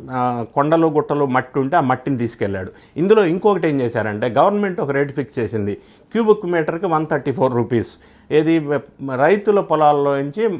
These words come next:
మట్టి తీసుకుంటే, అదే ప్రభుత్వ ల్యాండ్కి సంబంధించిన ఏరియాలో మట్టి తీసుకుంటే పేమెంట్ అక్కర్లా. కానీ వీళ్ళు మొత్తం మాయ, మాయ, మాయ చేసి, అది ఇది గోల్మాల్ చేసేసి టూ హండ్రెడ్ క్రోర్స్ వరకు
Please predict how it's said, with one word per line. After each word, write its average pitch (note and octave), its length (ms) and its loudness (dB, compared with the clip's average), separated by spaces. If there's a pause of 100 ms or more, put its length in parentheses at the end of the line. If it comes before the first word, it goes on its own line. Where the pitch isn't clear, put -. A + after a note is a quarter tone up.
(160)
మట్టి D3 260 -2
తీసుకుంటే, G#2+ 600 -4 (220)
అదే F3 240 4
ప్రభుత్వ A3 720 2 (100)
ల్యాండ్కి F3 420 2
సంబంధించిన D#3+ 880 0
ఏరియాలో C#3 400 2
మట్టి C3 240 -2
తీసుకుంటే C3+ 460 -4
పేమెంట్ C#3 420 -2
అక్కర్లా. G#2+ 340 -2
కానీ E3+ 280 -2
వీళ్ళు F3 200 2
మొత్తం D3 340 -2
మాయ, D3 460 2
మాయ, C#3 320 0
మాయ C#3 340 0
చేసి, C#3 320 0
అది B2+ 240 0
ఇది C#3 240 -2 (100)
గోల్మాల్ C3 420 2
చేసేసి A2+ 520 -2 (360)
టూ F#3 80 8
హండ్రెడ్ F3+ 320 4
క్రోర్స్ F#3+ 360 2
వరకు D#3+ 300 2